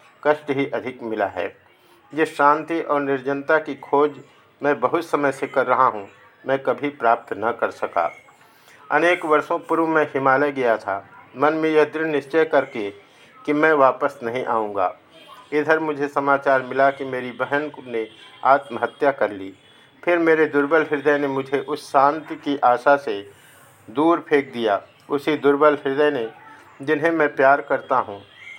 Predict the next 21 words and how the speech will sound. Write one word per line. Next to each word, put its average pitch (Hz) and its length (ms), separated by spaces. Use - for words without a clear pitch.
उनके 151 320
लिए 143 180
भिक्षा 120 420
मांगने 123 500
मुझे 143 240
भारत 135 360
से 139 180
दूर 135 400
फेंक 120 220
दिया 104 380
और 156 220
आज 143 300
मैं 143 200
अमेरिका 127 480
में 120 180
हूँ। 98 180
शांति 165 420
का 160 180
मैं 147 220
प्यासा 127 360
हूँ, 101 280